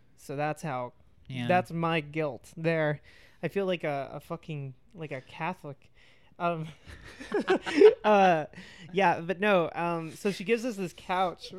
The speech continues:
Speaker 1: for Christmas. Oh, you really liked that, huh?
Speaker 2: <laughs>
Speaker 1: Oh, that's the kind of jokes that Azrael lives for right there.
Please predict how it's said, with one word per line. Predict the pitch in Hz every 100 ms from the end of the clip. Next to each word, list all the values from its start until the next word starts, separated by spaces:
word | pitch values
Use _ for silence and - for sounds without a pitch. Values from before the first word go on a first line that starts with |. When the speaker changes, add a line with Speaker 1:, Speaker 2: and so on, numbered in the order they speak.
| 185 -
Speaker 1:
for | 180 170 151
Christmas. | - 220 226 170 151 247 254 - -
Oh, | 226
you | 214 262
really | 190 262 285
liked | 156 156 190 196
that, | 160 151
huh? | 170 175 175 247 254
Speaker 2:
<laughs> | 247 571 - - 214 202 - - -
Speaker 1:
Oh, | 170 175
that's | 160 175 -
the | 196
kind | 185 202
of | 185
jokes | 147 170 160
that | 165 139
Azrael | 160 160 160 156 151
lives | 170 175 -
for | 165 147
right | 143 151 -
there. | 170 156 160